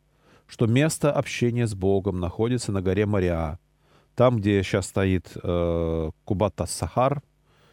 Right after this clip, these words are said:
мечеть Аль-Акса, где когда-то был Иерусалимский храм, и где у иудеев есть стена плача. И,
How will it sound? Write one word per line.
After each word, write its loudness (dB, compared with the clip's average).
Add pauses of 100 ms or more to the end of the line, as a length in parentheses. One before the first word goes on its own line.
(120)
мечеть -2
Аль-Акса, 0
где -4
когда-то -2
был -2
Иерусалимский -4
храм, 0 (420)
и -2
где 0
у -4
иудеев 2
есть -2
стена -2
плача. -6 (1000)
И, 6